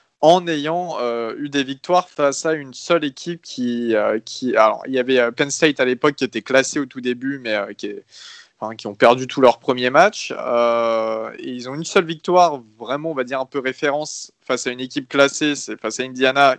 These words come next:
quarante-deux trente-cinq, donc un peu, euh, dans la douleur, cette victoire, avec les trois inters, on s'en rappelle, de Justin Fields. Qu'est-ce qui différencie finalement un Ohio State à cinq zéro d'un U S C à cinq zéro pour aller en playoff,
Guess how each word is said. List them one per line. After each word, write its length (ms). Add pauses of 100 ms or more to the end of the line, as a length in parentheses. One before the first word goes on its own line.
(100)
quarante-deux 520
trente-cinq, 520
donc 220
un 80
peu, 240
euh, 60 (500)
dans 80
la 100
douleur, 320
cette 200
victoire, 340
avec 160
les 80
trois 240
inters, 280
on 60
s'en 160
rappelle, 300
de 120 (200)
Justin 340
Fields. 200 (1200)
Qu'est-ce 240
qui 140
différencie 800
finalement 720
un 240
Ohio 360
State 580
à 140
cinq 320
zéro 480
d'un 160
U 200
S 100
C 160
à 80
cinq 260
zéro 260
pour 220
aller 100
en 80
playoff, 520